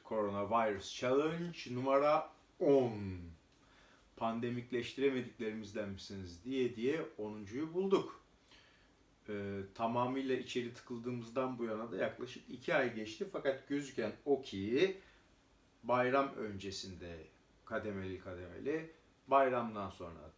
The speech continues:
daha yaygın olarak, e, tekrar, e, hayata, en azından sosyal hayata geri döneceğiz gibi gözüküyor. Sadece bizde değil, dünyanın tamamında böyle gözüküyor.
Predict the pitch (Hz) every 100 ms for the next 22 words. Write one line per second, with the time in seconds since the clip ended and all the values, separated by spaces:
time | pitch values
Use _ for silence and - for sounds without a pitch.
0 | 101 113 120 113 98 92 95 90 98 92
1 | - 151 156 - _ _ _ - 101 101
2 | 98 147 139 - 123 135 - - - -
3 | 113 104 120 123 101 95 120 135 - -
4 | 110 95 87 98 98 117 113 120 107 104
5 | 98 95 151 151 - - _ 104 101 117
6 | 156 117 120 123 123 147 113 107 - -
7 | 117 107 - 110 95 - - - - 131
8 | 131 147 147 143 151 156 208 151 147 151
9 | 143 147 185 - 147 143 143 143 143 143
10 | 143 110 101 92 92 95 85 - 147 185